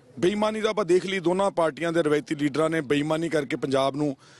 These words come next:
ਅੱਜ ਇਸ, ਅ, ਅ, ਇੰਨਾ ਨੀਵਾਂ ਕਰ ਦਿੱਤਾ। ਸੋ ਕੋਈ ਰਾਕਟ ਸਾਇੰਸ, ਸਾਇੰਸ ਨਹੀਂ ਚਾਹੀਦੀ, ਸਿਰਫ ਇਮਾਨਦਾਰ ਆਗੂ ਚਾਹੀਦੇ ਨੇ। ਇਕੱਲਾ ਮੁੱਖ ਮੰਤਰੀ ਨਹੀਂ, ਜਿਹੜੇ ਅਠਾਰਾਂ ਮਿਨਿਸਟਰ ਨਾਲ ਬਣਨ, ਡੇਢ ਦਰਜਨ, ਅ, ਅੱਛੇ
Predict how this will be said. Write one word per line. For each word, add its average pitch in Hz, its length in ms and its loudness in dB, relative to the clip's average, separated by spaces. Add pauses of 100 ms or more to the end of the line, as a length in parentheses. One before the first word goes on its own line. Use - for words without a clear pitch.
(220)
ਅੱਜ 139 100 -6
ਇਸ, 165 360 0
ਅ, 139 420 0
ਅ, 139 920 -4
ਇੰਨਾ 156 200 2
ਨੀਵਾਂ 147 320 0
ਕਰ 143 160 0
ਦਿੱਤਾ। 123 340 -4 (440)
ਸੋ 202 200 0
ਕੋਈ 190 300 -2
ਰਾਕਟ 165 340 -2
ਸਾਇੰਸ, 180 260 0
ਸਾਇੰਸ 165 340 -2
ਨਹੀਂ 165 100 -6
ਚਾਹੀਦੀ, 170 280 -2
ਸਿਰਫ - 380 -2 (340)
ਇਮਾਨਦਾਰ 160 600 0
ਆਗੂ 131 240 -4
ਚਾਹੀਦੇ 123 320 -6
ਨੇ। 120 60 -8 (160)
ਇਕੱਲਾ 220 240 -2
ਮੁੱਖ 196 220 -6
ਮੰਤਰੀ 208 260 -2
ਨਹੀਂ, 160 240 0 (360)
ਜਿਹੜੇ 202 200 0
ਅਠਾਰਾਂ 160 360 0
ਮਿਨਿਸਟਰ 185 360 -4
ਨਾਲ 165 240 0
ਬਣਨ, 143 340 -2 (500)
ਡੇਢ 226 240 2
ਦਰਜਨ, 185 520 -2
ਅ, - 680 -8
ਅੱਛੇ 190 400 0